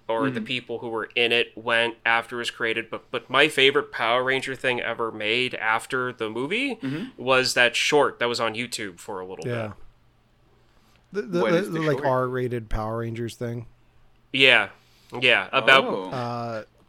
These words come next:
Speaker 1: basically showing, yeah. I mean, again, I have no idea about who was involved.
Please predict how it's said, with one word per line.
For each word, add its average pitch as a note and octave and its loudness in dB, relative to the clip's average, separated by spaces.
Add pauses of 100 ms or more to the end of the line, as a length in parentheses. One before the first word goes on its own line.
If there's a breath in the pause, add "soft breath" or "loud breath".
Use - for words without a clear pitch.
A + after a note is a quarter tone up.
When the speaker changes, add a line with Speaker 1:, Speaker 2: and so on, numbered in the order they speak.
Speaker 1:
basically E3+ 6
showing, C3 4
yeah. G2 0 (200)
I B2+ 4
mean, B2 -4 (160)
again, C#3 2
I C3+ 10
have C3+ 6
no C#3+ 8
idea C3 8
about A#2 4
who C#3 -6
was C#3 -2
involved. A#2+ 0